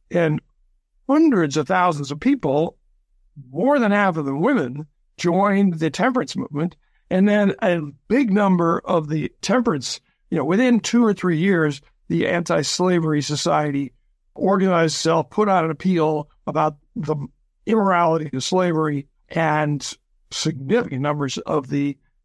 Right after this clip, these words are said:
anti-temperance people moved over to abolitionism. So it becomes a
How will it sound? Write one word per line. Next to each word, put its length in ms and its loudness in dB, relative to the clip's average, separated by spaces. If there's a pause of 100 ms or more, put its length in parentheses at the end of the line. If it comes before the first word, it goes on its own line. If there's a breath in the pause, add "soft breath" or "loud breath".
(120)
anti-temperance 840 -2
people 300 -2
moved 440 -2 (120)
over 440 -2
to 240 -2
abolitionism. 680 -2
So 260 -2
it 160 -4
becomes 380 0
a 240 -4